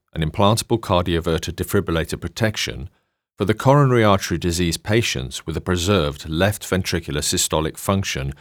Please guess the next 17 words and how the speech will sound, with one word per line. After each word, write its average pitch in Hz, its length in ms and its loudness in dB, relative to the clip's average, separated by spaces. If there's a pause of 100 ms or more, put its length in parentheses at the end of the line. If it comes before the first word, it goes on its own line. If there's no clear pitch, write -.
(400)
with 80 120 -2
a 80 40 0
Two-Step - 500 0
Programmed 73 600 -2
Ventricular 82 720 -2
Stimulation 80 720 0
Inclusive 82 520 -4
Approach, 78 680 -2 (1200)
Petros 143 420 4
Arsenos 71 760 0
and 95 220 -2
colleagues 82 520 0
comment 78 420 2
on 80 120 -2
the 80 80 0
recent 90 320 0
publication 92 800 -4